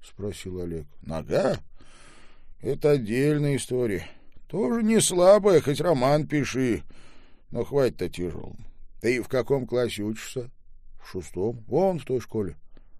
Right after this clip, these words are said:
«Ага. Как учёба?» «Нормально».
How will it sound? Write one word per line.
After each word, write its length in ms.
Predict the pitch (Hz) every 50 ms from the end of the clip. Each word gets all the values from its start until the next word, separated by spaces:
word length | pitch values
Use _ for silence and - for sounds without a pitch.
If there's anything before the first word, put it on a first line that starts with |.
| - -
«Ага. 520 | - - 90 95 92 82 73 69 65 - - - _ _ _ _ _ _ _ _ -
Как 240 | 123 127 113 -
учёба?» 420 | 117 123 113 - 113 90 78 78 - - - - - - - - - - - -
«Нормально». 520 | - 85 82 73 71 87 123 143 147 135